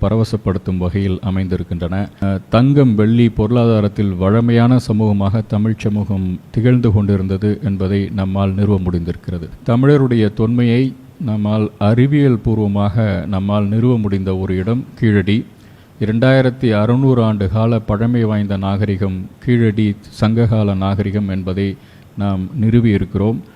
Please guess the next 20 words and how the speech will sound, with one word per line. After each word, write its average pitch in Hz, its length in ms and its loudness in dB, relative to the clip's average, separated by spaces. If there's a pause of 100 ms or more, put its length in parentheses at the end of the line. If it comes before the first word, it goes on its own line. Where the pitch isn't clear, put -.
(220)
அதுவும் 101 500 0 (140)
அமெரிக்காவில் 110 640 0
உள்ள 95 320 -2 (140)
புளோரிடா 123 460 2
மாநிலத்தில் 101 560 -2
உள்ள 90 400 -4 (540)
பீட்டா 120 420 2
அனலிட்டிக்கல் 113 560 0
லேபரட்டரியில் 101 840 -2 (100)
நாம், 92 260 -2 (380)
அ, 90 320 -4
ஆய்வு 117 380 0
செய்து 113 460 -4 (100)
அதை 98 440 -2
உலகம், 120 560 -2 (100)
அறிவுலகம் 110 720 0
ஏற்றுக்கொள்ளும் 107 600 -4
வகையில் 101 340 -4
அதை 95 180 -4
நிறுவியிருக்கிறோம். 98 680 -4